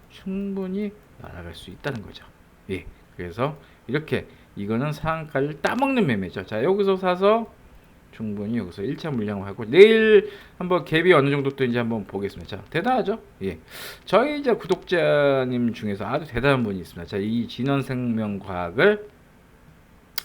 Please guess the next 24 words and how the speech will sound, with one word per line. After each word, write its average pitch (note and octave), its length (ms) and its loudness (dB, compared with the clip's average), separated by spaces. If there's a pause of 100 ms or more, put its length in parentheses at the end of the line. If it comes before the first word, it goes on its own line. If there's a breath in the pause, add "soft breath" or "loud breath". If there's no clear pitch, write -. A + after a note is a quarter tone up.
(340 loud breath)
어디서 G2+ 280 -6
상대했어요? G2 600 -6
예, F#2+ 240 0
여기서, D3+ 500 -2 (960)
여기서 F#3+ 340 0
상대했습니다. G2 640 -4
여기서 A#2+ 200 -2
상대를 A#2+ 460 -4
해서, F#2+ 280 -6
야, F#2 180 -2
이거 D3+ 600 2
첫 F3 160 -4
상, G#3+ 500 0 (560 loud breath)
두 B2 240 -6
상까지 G#3 480 6
먹을 G#2+ 220 4
수 - 160 -8
있는, F2+ 280 -6
예, F2+ 200 -4
기회가 B2+ 260 6
되죠. F2 180 -8
자, F#2 280 -6 (240 soft breath)
이게 G3 200 4
무슨, G3 240 0